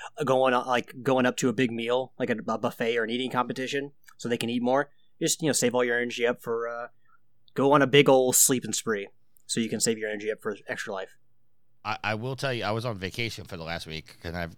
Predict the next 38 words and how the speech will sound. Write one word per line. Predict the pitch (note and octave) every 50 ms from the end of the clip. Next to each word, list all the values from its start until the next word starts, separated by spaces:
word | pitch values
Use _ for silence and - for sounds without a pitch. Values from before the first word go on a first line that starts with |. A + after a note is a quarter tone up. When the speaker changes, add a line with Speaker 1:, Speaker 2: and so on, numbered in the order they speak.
| - -
Speaker 2:
and | - F#2
I've | F#2 E2+
gotten | F2+ G#2+ E2+ C#2+
smarter | F2+ - G#2 G2+ G#2+ G2+ G#2
over | G2 F#2
the | E2 F2
years | F2 F2+ G2 G#2+ G#2+ - -
to | - F2+ E2+ D2+ - - - - - - -
go | G#2 G2+
on | G#2+ G2+ E2
vacation | F#2+ F2 - G2+ G2+ F#2+ - G2+ F#2+ F#2
the | E2 F2
week | D#2 F2 F#2 -
before | - E2+ - G2+ F2+ F2+
Extra | G2 - - G#2+
Life | A2 A2 G#2
so | - - F2
I | E2 D#2+
can | - E2+ D2+ D#2 - -
actually, | - F2 F2+ - F#2+ F2
like, | E2+ E2 D2+ D2
rest | F2 F2+ - -
up | G2 F#2+ -
and | F2 E2
I'm | E2
not | E2+ F2 E2+
getting | D#2+ F#2 F2+
off | F2 -
work | F2+ F#2 G2 -
at | - -
three | - B2
o'clock | B2 B2 - C3+ C3+ -
in | C#3
the | C3
morning. | C3 C#3 D3 D3+ D#3 D3+ C3 - - - - - - - - - - - - - - - - - - - - - - - - -
There | F2+ A#2 C3+ C#3
was | C#3+ C3 - -
w-, | G2 G2+ A2